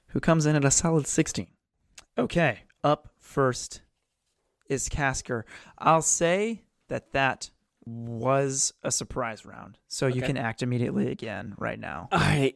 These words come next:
Speaker 2: seeing these two hulking beasts about to start lumbering towards him, Casker takes that same init-, like, initial ball of fire that appears in his hands.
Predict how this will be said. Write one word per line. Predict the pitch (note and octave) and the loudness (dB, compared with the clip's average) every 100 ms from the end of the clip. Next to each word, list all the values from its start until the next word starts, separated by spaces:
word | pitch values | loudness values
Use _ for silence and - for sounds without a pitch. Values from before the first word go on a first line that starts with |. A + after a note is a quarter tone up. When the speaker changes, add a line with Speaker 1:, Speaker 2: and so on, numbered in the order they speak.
| - | -4
Speaker 2:
seeing | - E3+ F3 F3+ E3 | 6 8 8 4 0
these | D3 D3 C#3 | 2 2 2
two | - E3+ E3+ E3+ | -2 -2 0 0
hulking | - - D#3 E3 D3 C#3 | -2 -4 -4 -2 -2 -2
beasts | B2+ C3 C#3+ - - - _ _ - | 2 2 2 -2 -10 -12 _ _ 0
about | A#2+ B2 - | 6 6 4
to | - B2+ B2 A#2+ | -2 0 2 -2
start | - B2 A#2 | 2 2 2
lumbering | A2+ A#2+ A#2+ B2 B2 | 2 0 0 0 -2
towards | - A#2 A#2+ - | -6 -6 -6 -6
him, | C#3 - - _ - | -8 -10 -20 _ -4
Casker | C3 C3 - C#3 C3+ - | -4 -2 -2 -2 -2 -4
takes | D3+ C#3+ | -2 0
that | - - | 0 -2
same | - D3+ D3 D#3+ E3 - | -2 0 2 2 0 -2
init-, | B2+ B2+ C3+ - - | -2 0 0 -4 -8
like, | B2 A#2+ | -6 -4
initial | A#2 C3 - C#3 B2 G2+ _ _ _ - - | 0 0 0 -2 -2 -6 _ _ _ -6 8
ball | C3+ C3+ | 10 10
of | A#2+ | 6
fire | B2+ B2+ | 4 4
that | B2+ | 2
appears | A2+ C3+ C3 C3 | 0 -2 -2 -4
in | |
his | A#2+ | -8
hands. | B2 B2 A#2 - | -6 -6 -8 -16